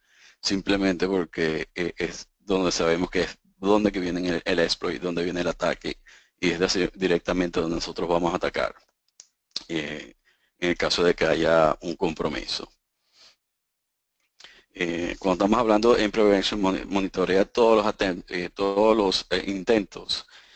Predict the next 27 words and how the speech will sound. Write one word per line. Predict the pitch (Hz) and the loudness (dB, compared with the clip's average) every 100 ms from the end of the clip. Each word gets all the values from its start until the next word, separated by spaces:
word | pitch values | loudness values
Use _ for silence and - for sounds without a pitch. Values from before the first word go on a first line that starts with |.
| - _ | -20 _
eh, | 92 82 82 80 | -2 0 -2 -2
de | 95 | -2
utilizar | 90 90 90 90 87 | 0 0 0 0 0
un, | 104 95 95 95 98 | -2 -2 0 -2 -2
un, | 104 95 87 | -2 -4 -2
una | 98 95 | -2 0
técnica | 95 92 92 92 | 0 0 0 2
de | 90 | 2
exploit. | - - 95 95 - _ _ _ _ _ | 2 -4 -6 -8 -12 _ _ _ _ _
Eh, | 87 85 80 - _ | -4 -2 -4 -8 _
verificamos | 82 90 82 98 87 90 | -10 -4 -4 -2 0 0
lo | 98 | 0
que | - | -2
es | 95 - | -4 0
over-, | 98 98 - - - | 2 4 2 -6 -4
eh, | 92 85 78 - - | -2 0 -2 -8 -16
buffer | 98 101 110 | -4 0 4
overflow, | 101 101 98 95 87 85 - | 4 4 2 0 0 0 -6
también, | - 85 85 95 95 90 | -8 -4 -4 -2 -2 -2
eh, | 90 85 82 - | -2 -2 -4 -6
verificamos | 90 87 - 82 82 85 92 95 - - | -4 -4 -6 -6 -2 0 0 -2 -4 -8
si | - 92 | -4 -2
hay | 87 | 0
una | 95 98 | 0 0
inyección | 95 90 - 98 | 0 0 -2 -2
de | 98 | -4
código | - 95 92 90 95 | 2 2 2 0 -4